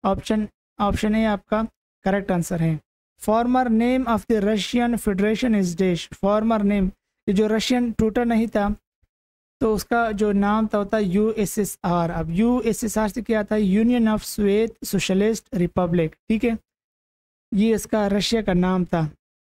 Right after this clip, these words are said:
At a very low temperature, low temperature, which of the following water body will freeze at least,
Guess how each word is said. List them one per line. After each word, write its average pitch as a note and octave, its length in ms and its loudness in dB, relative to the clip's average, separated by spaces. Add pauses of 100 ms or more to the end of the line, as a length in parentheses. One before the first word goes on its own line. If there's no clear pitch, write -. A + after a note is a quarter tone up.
(160)
At A3 100 0
a A#3+ 140 2
very C4 240 2 (160)
low B3+ 160 2 (100)
temperature, F#3+ 680 -2 (560)
low G3+ 480 2 (100)
temperature, F#3+ 440 0 (100)
which - 180 -2
of A3+ 140 -2
the G#3 200 -2
following G#3+ 500 2
water G#3 320 0 (100)
body F3 380 0 (540)
will A3 260 2 (120)
freeze B3 440 2
at G#3 220 -2
least, G3 560 0